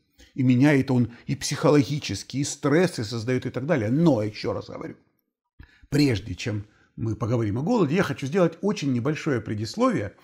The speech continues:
На самом деле, практически все блогеры с этого начинают, а я просто иногда, э, пытаюсь до вас там достучаться, говорю: "Тук-тук-тук-тук-тук".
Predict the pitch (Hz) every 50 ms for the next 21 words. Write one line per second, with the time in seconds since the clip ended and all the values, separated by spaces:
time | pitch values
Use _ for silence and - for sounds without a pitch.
0 | _ _ - - - 226 202 175 151 170 156 143 - - - - - - 147 160
1 | 160 165 185 165 - - 165 - - - - 254 175 165 139 131 117 104 82 87
2 | 95 - 82 - - _ _ _ _ _ - - - - 214 208 190 160 143 127
3 | 123 131 131 - - 185 202 233 254 247 160 110 104 - - _ _ _ _ _
4 | _ _ _ - 208 214 254 254 - 196 175 - - 147 135 147 156 160 143 127
5 | 135 135 208 233 247 240 233 - - - - _ - - 131 123 120 117 - 151
6 | - - 190 208 180 147 110 110 123 113 131 151 160 - - - 117 107 - -
7 | - 127 139 - - - - - 120 110 - - 113 113 117 131 - - 240 233
8 | 240 - - 156 - - - - 127 - - - - - - - - - - -
9 | _